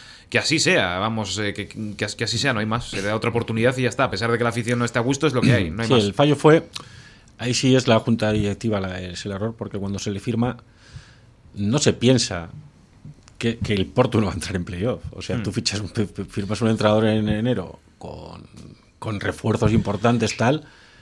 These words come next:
Speaker 2: Aparte que muchos entrenadores también te dicen, con el de, "Oye, quiero esto más una más". No piensas, ni, o sea,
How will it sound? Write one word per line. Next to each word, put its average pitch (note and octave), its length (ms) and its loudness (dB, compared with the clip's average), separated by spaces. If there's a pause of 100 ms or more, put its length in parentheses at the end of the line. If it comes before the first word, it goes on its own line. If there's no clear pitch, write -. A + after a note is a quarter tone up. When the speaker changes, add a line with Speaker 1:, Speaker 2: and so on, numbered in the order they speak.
(440)
Speaker 2:
Aparte G#2+ 260 -4
que G#2+ 80 2
muchos A#2 240 4
entrenadores A2 300 4
también A2 180 2
te G2+ 80 0
dicen, A2+ 240 2
con A2 120 -2
el A2 60 -2 (120)
de, G2 340 -12
"Oye, G2 220 -8
quiero G#2 840 -4 (300)
esto A2+ 300 2
más A#2 180 2
una G#2 140 -2
más". G#2 320 -2 (580)
No A#2 280 6
piensas, B2+ 420 6
ni, A2+ 60 2
o G#2 140 0
sea, G#2 240 -2